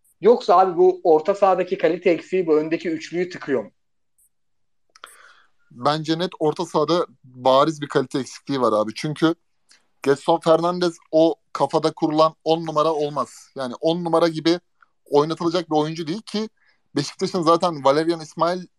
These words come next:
Speaker 2: ile, e, oynattığı futbol biraz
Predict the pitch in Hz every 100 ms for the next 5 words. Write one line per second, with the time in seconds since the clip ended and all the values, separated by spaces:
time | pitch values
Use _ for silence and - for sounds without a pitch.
0 | _ _ 143 143 127 - - 127 120 101
1 | 82 71 76 71 65 135 139 151 - 143
2 | - 185 - 190 208 _ _ _ _ 175
3 | - 196